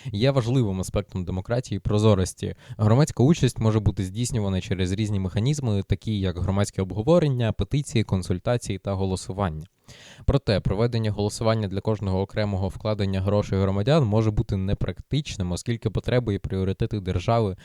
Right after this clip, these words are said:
або місцевих громад можуть бути дуже різноманітними та широкими.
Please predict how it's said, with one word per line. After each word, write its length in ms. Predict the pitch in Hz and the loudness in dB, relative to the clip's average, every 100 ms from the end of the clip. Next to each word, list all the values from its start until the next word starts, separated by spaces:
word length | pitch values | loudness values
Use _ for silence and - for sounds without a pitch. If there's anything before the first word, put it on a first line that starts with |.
| - - | -16 -6
або 180 | 101 | -4
місцевих 480 | 98 95 - 101 92 | -2 -4 -2 0 0
громад 320 | 92 104 143 - | 0 0 0 2
можуть 260 | 113 113 | 2 0
бути 320 | 98 117 - 101 | 0 0 0 -2
дуже 340 | 92 120 113 | 2 2 2
різноманітними 720 | 95 98 92 110 139 120 110 | 0 -2 -2 -4 -4 -4 -2
та 120 | 101 | -2
широкими. 580 | 101 - 98 101 - 85 | -4 -4 -2 -2 -4 -14